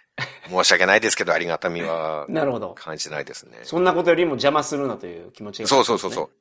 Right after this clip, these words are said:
Speaker 1: う。
Speaker 2: うんうん。
Speaker 1: ステイをエンジョイしてほしいんだったら、
Speaker 2: うん。
Speaker 1: 俺に服を着させないでくれって
Speaker 2: ああ、ははは。
Speaker 1: 思うわけですよ。
Speaker 2: なるほど。
Speaker 1: だからその全ラックスタイムに来るのは本当にやめてほしいなって。
Speaker 2: <laughs> 貼っとくしかない、もうその、今、全、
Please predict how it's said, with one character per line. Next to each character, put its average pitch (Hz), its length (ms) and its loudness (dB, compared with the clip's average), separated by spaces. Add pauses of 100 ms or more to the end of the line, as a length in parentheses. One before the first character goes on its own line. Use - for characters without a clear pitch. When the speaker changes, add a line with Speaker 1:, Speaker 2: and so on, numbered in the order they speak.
Speaker 1:
う。 101 60 -16
Speaker 2:
う - 20 -16
ん 92 60 -16
う - 20 -16
ん。 - 40 -16
Speaker 1:
ス - 160 2
テ 220 140 -2
イ 208 60 2
を 135 120 6
エ 151 120 6
ン 180 120 0
ジ 226 80 0
ョ 240 100 6
イ - 20 6
し - 60 2
て 151 60 4
ほ 139 120 2
し 240 160 2
い 220 60 2
ん 170 60 0
だ 139 100 8
っ - 100 2
た 156 140 4
ら、 139 440 6
Speaker 2:
う 71 40 -6
ん。 69 100 -14 (120)
Speaker 1:
俺 131 200 0
に 160 120 0
服 - 240 0
を 127 40 0
着 - 80 0
さ 135 120 4
せ 143 100 2
な 127 120 -2
い 131 40 -2
で 131 80 -4
く - 100 -12
れ - 80 -14
っ - 20 -16 (260)
て - 280 -20 (200)
Speaker 2:
あ 135 40 -2
あ、 135 60 4
は 139 240 4
は 120 160 -2
は。 101 80 -12
Speaker 1:
思 90 80 -6
う - 80 -2
わ - 40 -10
け 80 80 -14
で 65 100 -16
す - 100 -16
よ。 - 160 -20
Speaker 2:
な 113 140 -12
る 95 80 -12
ほ 87 60 -14
ど。 107 200 -16 (140)
Speaker 1:
だ - 0 -
か 104 80 -8
ら 90 40 -4
そ 95 120 -10
の 85 140 -10
全 151 260 -6
ラ 175 100 -2
ッ - 20 -10
ク - 140 -4
ス - 80 2
タ 175 120 0
イ 175 60 0
ム 139 80 -4
に 92 100 -6
来 - 140 -14
る 98 120 -4
の 80 100 -8
は 64 60 -10
本 95 120 -10
当 110 120 -8
に 107 100 -10
や 98 240 -6
め 101 100 -8
て 92 80 -10
ほ 98 80 -4
し 104 160 -6
い 82 40 -10
な 71 180 -12 (100)
っ - 100 -4
て。 - 100 -12 (600)
Speaker 2:
<laughs> - 760 -18
貼 262 180 2
っ 269 100 -2
と 330 100 6
く 311 80 6
し 330 80 4
か 220 120 6
な 165 120 4
い、 135 60 2
も 123 140 0
う 113 40 -4
そ 123 100 -4
の、 120 220 -4
今、 139 260 0
全、 170 340 -2